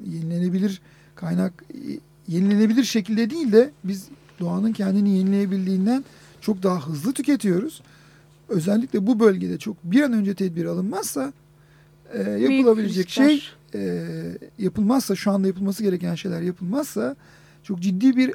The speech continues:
Speaker 1: açlık, kıtlık olabilir. Çünkü o bölgedeki bu, e,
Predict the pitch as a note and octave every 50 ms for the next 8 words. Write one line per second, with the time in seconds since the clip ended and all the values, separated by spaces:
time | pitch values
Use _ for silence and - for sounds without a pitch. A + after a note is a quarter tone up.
0 | - _ _ - - F#3+ F3+ - - G#3+ A3 - - - - - - - - F#3
1 | - - G#3+ G#3+ - - - - - _ - - - - _ _ _ F#3 F#3 F#3
2 | F3+ F3 G3 G3+ C4 A#3+ - - G3 F#3+ F#3 G3 F#3+ G3+ - _ - G3+ G3 F#3+
3 | G3 F#3 F#3 F3+ F#3 F#3 F#3+ - - F3 E3 F#3 F#3 F3 - - D4+ C#4